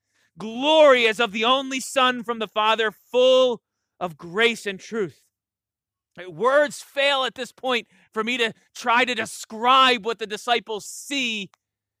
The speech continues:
on that mountain. Even the, the, the, the, the author, the, the, the disciples strain, they, they struggle to find words to describe what they were looking into as they look into the very glory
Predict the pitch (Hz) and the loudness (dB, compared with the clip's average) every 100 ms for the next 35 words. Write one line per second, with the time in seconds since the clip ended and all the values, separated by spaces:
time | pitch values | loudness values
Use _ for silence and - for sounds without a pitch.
0 | _ _ _ _ - 202 214 226 196 190 | _ _ _ _ -6 -4 0 0 0 0
1 | 220 226 - 151 113 _ _ _ _ _ | 0 -2 -6 -20 -20 _ _ _ _ _
2 | _ _ _ _ _ _ _ _ 233 254 | _ _ _ _ _ _ _ _ -4 -2
3 | 262 240 220 - _ _ 214 220 185 196 | -2 0 -2 -4 _ _ -2 -2 -4 -10
4 | 196 185 202 214 247 262 233 208 - _ | -10 -6 -2 2 4 2 0 -2 -4 _
5 | 196 185 185 180 190 202 254 254 240 214 | -4 -4 -8 -10 -8 -6 0 0 0 -4
6 | - _ _ - - - 208 233 269 254 | -6 _ _ -14 -14 -12 -6 -2 0 0
7 | 214 208 196 208 - - 233 262 240 214 | -2 -2 -2 -4 -6 -6 -2 -2 -2 -8
8 | 196 226 226 233 208 - _ _ 165 185 | -6 0 2 0 -4 -14 _ _ -8 0
9 | 247 262 240 - 220 196 - - 190 226 | 4 6 4 -2 -8 -8 -10 -14 -4 2
10 | 254 254 196 220 233 214 196 180 220 262 | 4 4 2 -2 -2 -2 -4 -4 0 0
11 | - 269 240 233 269 247 226 214 214 214 | 0 -6 -6 -4 -4 -6 -8 -4 -2 -4
12 | 226 226 240 240 220 214 196 233 226 170 | -4 -6 -6 -12 -10 -10 -2 -2 -2 -8
13 | 202 233 247 233 202 | -6 0 2 2 -2